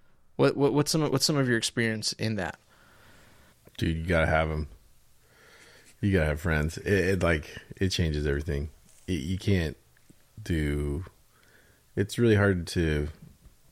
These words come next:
Speaker 2: do anything by yourself. <laughs> And so walking with Jesus is the same thing. It's supposed to be a community project. That's
Speaker 1: Yeah.
Speaker 2: where wisdom is
Speaker 1: Mm-hmm.
Speaker 2: found. And, but dude, the, the church is still, it's not responsible for friends, um,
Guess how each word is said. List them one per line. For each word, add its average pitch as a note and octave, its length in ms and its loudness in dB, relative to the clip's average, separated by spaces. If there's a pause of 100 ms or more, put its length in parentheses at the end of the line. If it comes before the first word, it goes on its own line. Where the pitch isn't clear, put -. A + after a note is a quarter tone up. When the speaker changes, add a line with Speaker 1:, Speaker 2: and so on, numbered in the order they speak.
(120)
Speaker 2:
do F#2+ 160 2
anything G2 300 4
by G2+ 100 2
yourself. B2 560 0 (880)
<laughs> - 720 0 (720)
And D#2+ 220 0
so D2 460 0 (560)
walking G2 260 2
with F2 80 2
Jesus F2 400 -2
is - 80 -8
the - 80 -8
same D2+ 180 0
thing. C#2+ 280 -2
It's B1 120 -4
supposed G2+ 260 -2
to F2 60 -6
be D2+ 140 -2
a C2+ 60 -2
community C#2+ 380 -2
project. C#2 540 -6 (160)
That's A2+ 180 -2
Speaker 1:
Yeah. G#2+ 80 0
Speaker 2:
where - 60 0
wisdom C#2+ 440 -2
is - 100 -4
Speaker 1:
Mm-hmm. - 80 0
Speaker 2:
found. C#2+ 400 0
And, C#2+ 200 -4 (800)
but G#2 140 0
dude, A3+ 200 2
the, G2+ 260 2
the A2 80 -2
church - 320 -2
is G2 140 0
still, A#2 280 2
it's E2+ 200 -2
not A2+ 160 0
responsible - 600 -2
for - 160 -10
friends, D2+ 540 -6 (720)
um, D2+ 380 -2